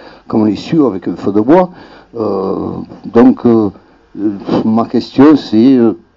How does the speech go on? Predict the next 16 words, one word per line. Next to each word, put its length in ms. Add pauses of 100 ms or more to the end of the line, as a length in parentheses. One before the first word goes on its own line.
(240)
comment 300
vous 220
pensez, 540
euh, 480
avoir 300
une 80
influence 500
responsable 640
dans, 200
dans 180
la 80
consommation 880
et 260
dans 140
quel 160
ordre ? 320